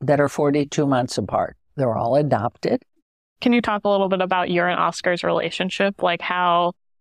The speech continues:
Speaker 2: how you've been together for decades, like, how have you
Speaker 1: We
Speaker 2: stayed
Speaker 1: just
Speaker 2: together?
Speaker 1: celebrated our sixty-first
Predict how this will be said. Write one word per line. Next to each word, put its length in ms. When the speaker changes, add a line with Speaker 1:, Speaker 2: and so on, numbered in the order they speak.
Speaker 2:
how 220
you've 260
been 160
together 320
for 160
decades, 640
like, 220
how 240
have 100
you 240
Speaker 1:
We 120
Speaker 2:
stayed 140
Speaker 1:
just 160
Speaker 2:
together? 260
Speaker 1:
celebrated 580
our 140
sixty-first 1300